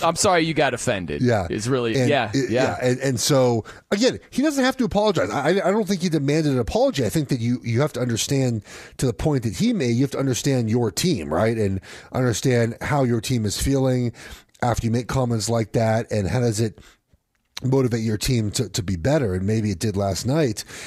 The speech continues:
Speaker 2: but, um, yeah, I mean, you don't hear coaches talk like that very much now because you, you, you lose your roster. Players
Speaker 1: Yeah.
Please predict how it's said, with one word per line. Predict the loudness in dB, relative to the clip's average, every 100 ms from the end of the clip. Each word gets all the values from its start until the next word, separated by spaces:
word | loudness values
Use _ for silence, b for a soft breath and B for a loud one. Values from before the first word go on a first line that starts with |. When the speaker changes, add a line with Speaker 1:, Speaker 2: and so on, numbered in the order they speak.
| B B -4
Speaker 2:
but, | -2 0 2
um, | 4 2 2 -4 -6 _ B B B B B _
yeah, | 2 2
I | 2
mean, | 0
you |
don't | 2 2
hear | 2
coaches | 2 0 0
talk | 0 0
like | 2 2
that | 0 0
very | 0 0
much | 0 0
now | 0 0
because | -2 -2 0 2 2 0 -2 -4 -6 _ _ _ _ _ _ _ -20 -8
you, | -4
you, | -4 -4 -6
you | -2 0
lose | 0 0
your | 0 0
roster. | 0 0 -4 -8 -10 -6
Players | 0 2 2 0 -2 -8 B B B
Speaker 1:
Yeah. | -4 -4